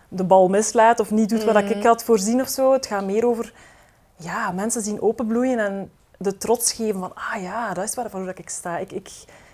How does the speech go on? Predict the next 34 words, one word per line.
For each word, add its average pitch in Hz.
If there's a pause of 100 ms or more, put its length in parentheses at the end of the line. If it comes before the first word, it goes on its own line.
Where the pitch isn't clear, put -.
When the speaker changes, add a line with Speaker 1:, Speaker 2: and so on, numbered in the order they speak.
Speaker 1:
geef 226
hen, 220 (200)
ik 220
verwoord 226
hun 226
boodschap 226
helder, 226 (680)
waar 190
dat 190
zij 202
naar 185
op 175
zoek 226
zijn, 294
want 247
ze -
kunnen 208
het 214
niet 196
pinpointen 277
en, 202
en 202
ik 208
geef 208
de 185
woorden 233
voor 247
hun. 277 (300)
Maar 202
ik 190
merk 214
ook 262
dat 196
het 185